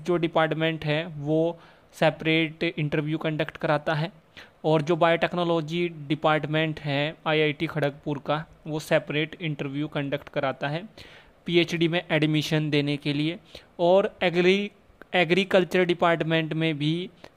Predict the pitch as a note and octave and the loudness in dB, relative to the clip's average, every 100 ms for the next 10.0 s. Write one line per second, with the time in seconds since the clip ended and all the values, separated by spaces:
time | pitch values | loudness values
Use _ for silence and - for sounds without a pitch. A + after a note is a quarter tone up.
0 | - D#3 D#3 D#3+ D#3 D3 C3+ E3 C#3 D3 | 0 2 2 2 0 0 -2 -4 -2 -4
1 | E3 D3+ D3+ D3+ C#3+ D3+ - D3+ - D#3+ | -4 -4 0 0 0 -4 -4 -8 -4 -4
2 | C#3 - D3+ D3 D#3 C#3+ D#3 C#3 C#3 E3 | -4 -4 -2 -2 -4 -4 -4 -4 -4 -6
3 | - - - - _ - G3+ G#3 F3 F3+ | -12 -20 -20 -20 _ -2 0 0 0 0
4 | F#3+ G3 G3 - G3 G3+ G3 F#3+ F#3 E3+ | 2 0 -2 -6 -4 -2 -2 0 0 0
5 | F3 E3+ - D#3+ D#3+ D#3 D#3 F3 E3 D#3 | -4 -6 -6 -6 -2 -4 -4 -4 -4 -2
6 | D#3 D#3 E3 E3+ E3+ E3+ D#3+ D3+ D3+ D#3 | -2 -2 0 -2 -4 -4 -4 -4 -4 -4
7 | D#3 C#3+ - - - D3 E3 E3 - - | -4 -6 -8 -10 -6 -4 -6 -10 -18 -20
8 | - _ E3 E3 E3+ - F#3 D#3 E3 D#3 | -20 _ 0 2 2 -2 -6 -4 -4 -2
9 | E3 F#3 F#3 D3+ D#3 - - - D3 D#3 | -4 -6 -8 -4 -2 -4 -10 -10 -8 -8